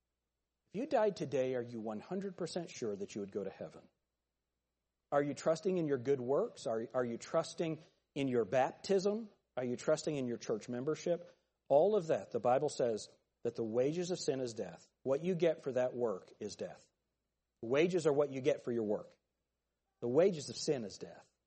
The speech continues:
But the gift of God is eternal life through Jesus Christ our Lord. The only way you can be born again is by receiving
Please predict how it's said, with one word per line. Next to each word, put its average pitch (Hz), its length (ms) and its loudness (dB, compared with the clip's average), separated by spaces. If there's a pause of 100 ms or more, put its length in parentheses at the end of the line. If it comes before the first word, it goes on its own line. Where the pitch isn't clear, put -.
(840)
But 143 280 4
the 120 80 -2
gift 143 380 0
of 160 120 0
God 117 240 2
is 107 120 -6
eternal 113 360 -4
life 95 240 -6
through 98 120 -10
Jesus 104 320 -12
Christ 104 300 -8
our 107 100 -4
Lord. 95 200 -8 (360)
The 127 180 -6
only 170 320 2
way 156 200 4
you 151 160 -2
can 123 120 -10
be 117 80 -6
born 120 240 -2
again 120 240 -4
is 104 100 -6
by 104 120 -2
receiving 160 640 -2